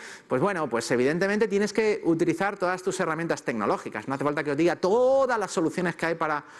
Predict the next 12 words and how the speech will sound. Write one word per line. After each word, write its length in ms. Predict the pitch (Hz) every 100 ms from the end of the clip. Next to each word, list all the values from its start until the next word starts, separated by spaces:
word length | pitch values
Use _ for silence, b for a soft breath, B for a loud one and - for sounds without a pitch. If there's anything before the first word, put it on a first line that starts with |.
| B B - -
eh, 140 | 147
fortificar 560 | 143 151 139 143 147 165
el 120 | 160
correo 220 | 147 156
electrónico, 520 | 151 139 147 135 117 117
y 60 |
si 120 | 120
no 100 | 131
lo 60 | 156
habéis 220 | 160 147
hecho, 240 | 180 180 190
mal, 280 | 160 104